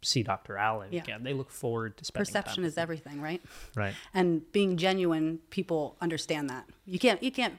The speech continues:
Speaker 2: fake that kind of personality.
Speaker 1: And I think it's, it's, it's a little challenging because the way our education, I think with all medicine, there's a challenge because we are trained to think about the disease. We're trained to
Speaker 2: Mm-hmm.
Speaker 1: think about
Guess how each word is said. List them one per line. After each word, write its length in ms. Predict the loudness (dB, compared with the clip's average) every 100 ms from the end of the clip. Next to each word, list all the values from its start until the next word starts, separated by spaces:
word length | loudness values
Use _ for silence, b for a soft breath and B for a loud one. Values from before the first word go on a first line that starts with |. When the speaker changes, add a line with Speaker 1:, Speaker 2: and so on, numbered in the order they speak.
| -14
Speaker 2:
fake 380 | -8 0 0 0
that 160 | -2 0
kind 160 | -4
of 80 | -4
personality. 600 | -6 -6 -8 -10 -12 -16 0
Speaker 1:
And 120 | 10 10
I 40 |
think 200 | 10 4
it's, 160 | 0 0
it's, 240 | 0 0
it's 100 | 0
a 60 | 2
little 160 | 2
challenging 500 | 0 0 2 0 -2
because 460 | -4 0 0 0 -2
the 80 | 0
way 180 | 0
our 140 | 0 -2
education, 600 | -6 -8 -6 -6 -8 -6
I 80 | -2
think 160 | 0 0
with 100 | 2
all 180 | 2
medicine, 680 | 2 0 -6 -8 -8 -10 -12 -16 _ _ _ 0
there's 680 | 2 4 2 -4 -8 -12 -10
a 60 | -4
challenge 600 | 0 2 2 2 0 -4
because 180 | -8 -4
we 120 | -4
are 100 | -4
trained 380 | -4 -6 -6 -8
to 40 |
think 240 | -10 -10
about 460 | -4 -2 -4 -6 -10
the 80 | -8
disease. 600 | -6 -8 -10 -14 -18 -14
We're 60 | -8
trained 280 | -4 -4 -4
to 60 |
Speaker 2:
Mm-hmm. 40 | -8
Speaker 1:
think 160 | -12
about 340 | -8 -6 -6